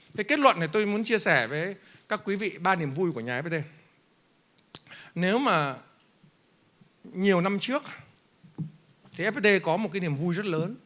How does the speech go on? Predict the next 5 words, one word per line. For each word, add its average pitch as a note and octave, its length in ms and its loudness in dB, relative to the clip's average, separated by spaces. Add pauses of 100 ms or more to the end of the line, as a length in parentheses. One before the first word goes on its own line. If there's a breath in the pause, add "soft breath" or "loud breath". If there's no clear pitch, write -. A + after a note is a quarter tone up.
(560 soft breath)
là B2+ 460 -6 (3750)
anh E3 120 -4
em F3 240 0
với E3+ 80 -4
nhau F3 340 -2